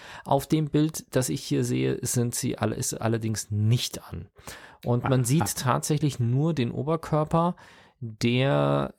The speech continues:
Speaker 1: nicht, also ich sehe nicht, ob er Beine oder Ketten hat oder ob er einfach nur irgendwo steht und es schaut so aus, als hätte er Arme. Aber was genau? Ja.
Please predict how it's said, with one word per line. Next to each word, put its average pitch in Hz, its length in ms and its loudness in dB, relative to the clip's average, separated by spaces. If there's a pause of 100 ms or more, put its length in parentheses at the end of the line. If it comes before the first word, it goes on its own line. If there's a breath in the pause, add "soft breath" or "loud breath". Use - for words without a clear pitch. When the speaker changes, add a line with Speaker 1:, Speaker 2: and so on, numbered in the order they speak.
Speaker 1:
nicht, 120 1000 0
also 117 180 0
ich 117 120 -2
sehe 123 200 2
nicht, 117 160 0
ob 110 80 -2
er 110 100 2
Beine 107 340 0
oder 107 160 -2
Ketten 110 380 -2
hat 107 140 -2
oder 110 160 -2
ob 107 120 -2
er 104 100 0
einfach 104 200 -2
nur 113 160 0
irgendwo 107 300 -2
steht 107 320 -2
und 104 160 -4
es - 180 -4
schaut 120 220 0
so - 80 -2
aus, 117 140 0
als 107 100 0
hätte - 160 -2
er 104 360 -2
Arme. 160 360 2 (1080)
Aber 101 480 0
was - 260 -4
genau? 131 440 0 (1600 loud breath)
Ja. 127 340 2